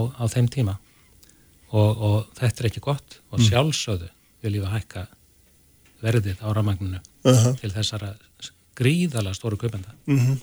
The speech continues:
Speaker 1: Það er augljóst.
Speaker 2: Mhm. En markaðsaðstæður væntanlega hjálpa okkur nú ekki í því augnablikinu?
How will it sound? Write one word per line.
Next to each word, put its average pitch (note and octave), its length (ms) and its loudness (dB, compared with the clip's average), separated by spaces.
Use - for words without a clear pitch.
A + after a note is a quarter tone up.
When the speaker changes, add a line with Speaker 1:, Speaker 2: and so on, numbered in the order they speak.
Speaker 1:
Það - 60 -14
er A2 140 -2
augljóst. G#2 400 -4
Speaker 2:
Mhm. B2 380 0
En A#2 120 0
markaðsaðstæður A2 720 -2
væntanlega A2 400 -2
hjálpa C#3+ 280 0
okkur B2+ 160 -4
nú B2 120 0
ekki B2 160 -4
í B2 80 0
því D3+ 160 0
augnablikinu? D3 400 -8